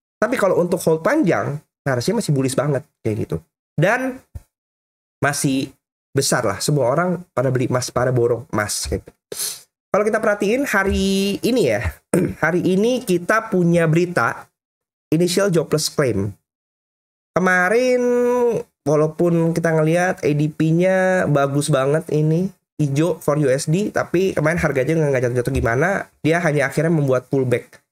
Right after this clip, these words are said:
yang ini kan, nih pullback yang ini nih, sampai dua dua enam lima gitu.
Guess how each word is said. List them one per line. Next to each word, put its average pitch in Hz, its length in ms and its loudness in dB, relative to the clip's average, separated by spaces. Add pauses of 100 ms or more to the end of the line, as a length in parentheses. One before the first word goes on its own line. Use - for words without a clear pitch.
(120)
yang 127 320 0
ini 151 160 2
kan, 113 320 -2
nih 113 160 -4
pullback 120 320 -2
yang 113 160 0
ini 104 240 -2
nih, - 20 -10 (600)
sampai 131 320 0
dua 123 160 2
dua 123 240 0
enam 131 160 0
lima 117 320 0
gitu. - 240 -6